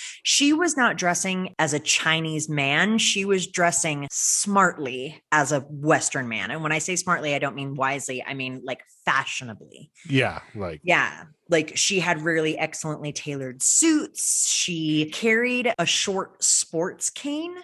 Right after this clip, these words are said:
Speaker 1: Like, there's this whole thing in this article where, like, she, she might have been able to be inconspicuous, but she was, like, carrying this, like, fancy walking stick and,
Speaker 2: Yeah,
Speaker 1: like
Speaker 2: so there's, there's some defiance there.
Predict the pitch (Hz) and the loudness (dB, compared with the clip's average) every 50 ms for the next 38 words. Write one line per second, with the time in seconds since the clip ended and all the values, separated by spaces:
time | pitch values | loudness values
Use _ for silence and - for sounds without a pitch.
0 | - _ - - - _ 208 208 - 247 233 220 233 220 202 - 240 240 247 240 | -20 _ -20 -20 -4 _ 0 2 4 4 4 4 2 -2 -4 -2 -2 -4 -4 -4
1 | - 233 233 226 220 202 185 170 - - - 180 170 180 185 175 175 165 160 156 | -2 -4 -2 -2 0 0 -2 -2 -2 -2 0 2 2 2 0 -2 -2 -2 -2 0
2 | 160 160 160 151 151 - - - - 202 202 196 190 - - - 226 220 214 220 | 0 0 0 0 0 0 -2 -2 -2 -2 -4 -4 -6 -4 -4 -2 -2 0 0 0
3 | 247 269 - - - 175 160 160 156 170 170 - 170 151 151 151 147 147 - 160 | 0 0 -2 -4 -6 -6 -4 -4 -6 -6 -8 -8 -12 -8 -6 -6 -6 -4 -6 -6
4 | 156 151 156 - 151 147 - - - 139 - - 190 208 220 247 240 - - 175 | -8 -8 -8 -8 -8 -8 -6 -6 -6 -6 -6 -4 -4 -2 -2 -2 -2 -2 -4 -2
5 | 170 - - 254 247 220 190 208 185 175 - - - - 156 143 147 165 180 180 | 0 2 4 4 4 4 6 4 4 2 2 -4 -6 -4 -2 0 0 -2 -2 -4
6 | 196 190 - 220 214 208 - _ - - 330 381 - - 403 381 - - - - | -8 -6 -6 -8 -8 -8 -10 _ -8 -6 -6 -6 -6 -6 -6 -4 -2 -4 -4 -4
7 | - - 160 147 139 - - - 139 123 104 170 170 170 151 127 117 110 - - | -6 -8 -8 -8 -6 -6 -6 -4 -4 -2 4 6 8 8 8 8 6 2 4 4
8 | 160 151 156 156 151 139 123 - - 165 156 143 - - 175 165 151 131 117 104 | 6 6 8 8 6 6 4 4 4 4 4 4 4 2 2 2 2 2 0 0
9 | - 113 104 - - 123 131 127 113 90 78 73 73 - - - 78 65 - - | 0 0 0 2 2 2 2 2 0 -2 -4 -10 -14 -16 -16 -14 -14 -16 -16 -18
10 | - - | -20 -20